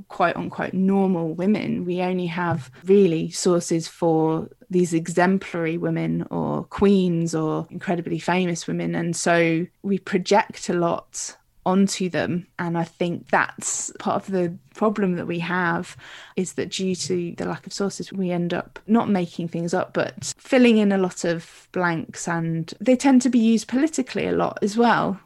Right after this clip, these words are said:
for nationalistic ways. Sor Juana is taught in schools, and the way in which Mexican history is taught in schools is very political. And it changes depending on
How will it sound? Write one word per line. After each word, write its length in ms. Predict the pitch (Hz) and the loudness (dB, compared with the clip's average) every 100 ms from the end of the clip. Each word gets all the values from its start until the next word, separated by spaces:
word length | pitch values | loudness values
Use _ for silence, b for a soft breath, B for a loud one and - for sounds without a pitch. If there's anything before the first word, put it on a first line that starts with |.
| - | -10
for 160 | - | -4
nationalistic 920 | 190 185 - 190 196 208 - 175 - | 0 -2 -2 -2 0 0 0 -2 0
ways. 540 | 214 208 208 220 208 - B B B B | 2 4 4 2 -2 -10 B B B B
Sor 180 | - 185 | -4 -2
Juana 280 | 202 202 180 | 0 0 0
is 140 | 180 | -2
taught 720 | - 220 214 - - - - - | -4 0 0 -2 -10 -18 -18 -10
in 180 | 190 180 | -4 -4
schools, 800 | 165 - 190 165 151 107 - - _ b - | -4 0 2 2 -2 -6 -8 -14 _ b 0
and 300 | 196 185 175 | 4 4 4
the 600 | 180 175 175 180 170 - | 4 2 -2 -4 -10 -10
way 400 | 180 185 202 196 | -4 2 4 4
in 100 | 185 | 2
which 500 | 180 - - - - - - | -2 -6 -8 -10 -12 -14 -4
Mexican 400 | 202 - - 220 | -2 0 0 2
history 400 | 202 190 - 180 | 2 0 -2 -4
is 140 | 156 - | -4 -4
taught 320 | 247 240 - | 0 0 -2
in 100 | 175 | -8
schools 380 | - 175 165 170 | -6 -4 -4 -4
is 160 | 170 | -6
very 260 | - 165 156 | -4 -4 -4
political. 680 | - 180 - - - 175 _ b b | -4 -6 -6 -14 -12 -14 _ b b
And 480 | 175 165 165 165 - | -4 -2 -2 -4 -4
it 180 | 156 - | -4 -2
changes 720 | - 208 196 175 - - - | 2 4 4 2 -4 -6 -14
depending 500 | - 202 175 170 165 | -8 -4 -2 -2 -2
on 480 | 160 160 160 165 | -2 -4 -6 -8